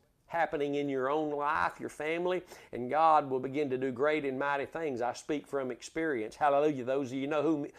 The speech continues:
know me personally know from where God brought me, and it's all because He's been merciful and gracious through the blood of His Son, Jesus Christ, to me. Hallelujah. Well, it's been a good session. Uh, don't forget to tune in Thursday morning for,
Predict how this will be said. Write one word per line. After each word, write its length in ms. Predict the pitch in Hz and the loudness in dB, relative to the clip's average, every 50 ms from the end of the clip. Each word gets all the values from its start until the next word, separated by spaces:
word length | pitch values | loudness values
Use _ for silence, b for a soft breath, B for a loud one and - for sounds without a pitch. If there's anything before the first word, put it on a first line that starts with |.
| B B B B - | B B B B -2
know 240 | 120 147 165 165 | 2 4 4 4
me 140 | 143 143 139 | 4 2 0
personally 600 | - - 185 220 226 214 - - 139 139 135 131 | 0 2 4 4 4 4 2 0 0 0 0 0
know 280 | 120 131 156 160 160 156 | 0 2 2 4 2 2
from 240 | - 139 135 131 131 | 0 -2 -4 -2 -2
where 200 | 165 175 180 160 | -2 0 -2 0
God 420 | 147 170 180 190 196 180 151 127 | 2 2 4 4 2 2 0 -2
brought 400 | 147 175 185 185 190 - - - | 0 2 4 4 4 2 0 -4
me, 360 | 165 175 175 156 123 117 - B B B B B | -4 -2 -2 -2 -2 -2 -4 B B B B B
and 100 | 117 117 | -6 -6
it's 160 | 107 - - | -4 -4 -2
all 460 | 117 120 139 151 160 170 180 190 190 | 2 4 6 8 10 10 8 8 6
because 680 | 170 202 190 - - 175 165 139 131 135 131 123 - - b b b b | 4 2 -2 -2 0 2 4 6 6 4 4 2 -2 -8 b b b b
He's 200 | - 135 135 120 | -6 -6 -4 -2
been 280 | 120 131 120 113 117 123 | -2 -2 0 0 -2 -2
merciful 580 | 143 160 170 156 - - 156 - - 156 151 | -2 -2 -2 -2 -4 -6 -6 -4 -4 -4 -2
and 140 | 143 139 131 | -2 -4 -2
gracious 520 | 135 165 147 127 123 - - 120 123 - | -2 0 0 0 0 -4 -6 -8 -8 -8
through 300 | - - 139 147 147 143 | -6 -2 2 2 2 4
the 100 | 127 123 | 2 0
blood 480 | 117 107 127 127 151 165 170 180 185 160 | 0 0 2 2 4 4 4 2 2 0
of 100 | 135 117 | 0 0
His 160 | 117 110 - | -2 -4 -4
Son, 300 | - 151 139 135 135 120 | -4 -4 -4 -4 -4 -6
Jesus 400 | 110 131 139 123 113 123 117 - | -6 -6 -6 -6 -6 -8 -10 -10
Christ, 460 | - - 135 120 113 107 101 - - | -8 -4 -2 0 0 -2 -4 -6 -8
to 60 | - 107 | -10 -6
me. 280 | 113 117 110 98 90 | -4 -4 -4 -4 -2
Hallelujah. 540 | 98 120 127 127 123 127 139 139 117 104 - B B B B B B B | -2 0 2 4 4 4 2 2 0 -4 -6 B B B B B B B
Well, 220 | - 139 165 196 196 | 4 8 10 10 10
it's 160 | - - 160 | 10 6 4
been 140 | 180 165 156 | 2 4 4
a 40 | |
good 240 | 131 147 180 170 135 | 4 4 2 2 0
session. 540 | - - 202 214 220 - - 214 208 196 190 B B B B - | 2 4 4 4 4 6 6 6 6 6 2 B B B B 2
Uh, 180 | 143 143 135 | 4 4 4
don't 320 | 123 127 160 180 185 180 - | 4 6 6 4 4 4 2
forget 480 | 170 170 151 135 165 202 208 196 - | 0 -2 0 2 4 4 4 4 2
to 80 | - 156 | -4 -12
tune 300 | - - 185 190 190 190 | -2 0 2 4 4 4
in 200 | 196 196 190 175 | 4 4 2 2
Thursday 540 | - - 240 262 - 294 254 165 151 170 147 | 2 2 2 2 2 0 0 2 2 2 2
morning 480 | 139 135 139 151 170 170 170 175 165 | 2 2 0 0 0 0 -2 -2 -2
for, 420 | - - 160 160 160 160 156 139 | 0 2 4 6 6 6 6 4